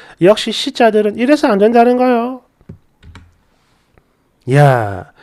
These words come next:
신생아 태어나 있는 집에 쳐들어가 잠을 자겠다는 것 자체가 이미 생각 따윈 하나도 없고 초이기적인 것들인데 조건 좋은 여자랑 결혼해가지고 잘 살고 있는, 있는 니네 오빠 인생에 더러운 똥물 튀기지 말고 조용히 짜쳐 있으라고 해.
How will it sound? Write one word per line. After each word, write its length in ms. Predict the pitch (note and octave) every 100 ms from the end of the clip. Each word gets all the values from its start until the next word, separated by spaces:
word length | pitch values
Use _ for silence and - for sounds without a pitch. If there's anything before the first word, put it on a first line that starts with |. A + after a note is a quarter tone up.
| - -
신생아 600 | - - G3 G#3 B3+ A#3
태어나 520 | A3+ B3+ A3+ G3+ F3+
있는 300 | D#3+ D#3+ F3+
집에 240 | F#3 G#3 F3+
쳐들어가 580 | - - G3 G#3 F#3 F3
잠을 320 | F#3+ G#3 A#3+
자겠다는 480 | F3+ F3+ F3+ G3+ G3+
것 140 | F#3
자체가 760 | G3 - - A#3 D#3 B2 C3 C#3+ D3 - - -
이미 240 | G3+ G#3
생각 380 | G#3 - B3 B3
따윈 260 | A3+ G#3 G#3+
하나도 340 | A#3+ A#3+ A3+
없고 220 | E3+ D3 F3
초이기적인 760 | - - C4+ G3 G3+ A3 G3+
것들인데 680 | G3 F#3+ G#3 E3+ G2+ F#2 G#2 B2+ _ _ - - _
조건 380 | - D#4 D4 B3+
좋은 280 | G#3 F3 F#3
여자랑 420 | E3+ G3 F#3+ F#3+
결혼해가지고 840 | F#3+ G#3 A3+ G#3+ F#3 F3+ F3+ F3+
잘 180 | F#3 D3+
살고 280 | D3 G3+ G3
있는, 180 | F#3 F3+
있는 300 | D#3+ E3+ D3+
니네 200 | B2 E3
오빠 320 | F3+ F3+ A3+
인생에 380 | E3 D#3+ F#3 E3+
더러운 400 | - C#3+ G3 F#3+
똥물 240 | G#3+ G#3+
튀기지 380 | G3+ - G#3 F#3+
말고 340 | D3+ C3+ D3
조용히 340 | D3 C#3+ F#3 F3+
짜쳐 400 | G3+ G#3+ - F#3
있으라고 460 | D#3 F#3+ F#3 G3 B3
해. 280 | F#3+ G#2+